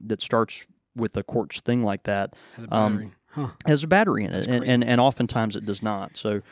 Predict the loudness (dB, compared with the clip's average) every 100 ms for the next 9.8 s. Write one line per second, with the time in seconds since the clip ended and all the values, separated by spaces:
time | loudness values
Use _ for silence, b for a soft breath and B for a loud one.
0 | b -4 0 0 0 0 2 4 2 2
1 | 0 0 2 2 4 4 2 0 -8 -6
2 | 0 2 2 2 2 4 2 2 0 0
3 | -2 -2 -4 -4 -6 -8 -2 0 0 0
4 | 2 4 4 4 0 -4 -4 -2 0 2
5 | 2 0 -2 -4 -2 0 0 0 0 0
6 | -2 -4 -2 -2 -2 -2 -4 -6 -2 0
7 | 0 -2 -2 -4 -4 -2 0 0 0 0
8 | 2 2 2 2 0 2 2 4 2 0
9 | 0 0 -2 -8 -6 -2 -2 -4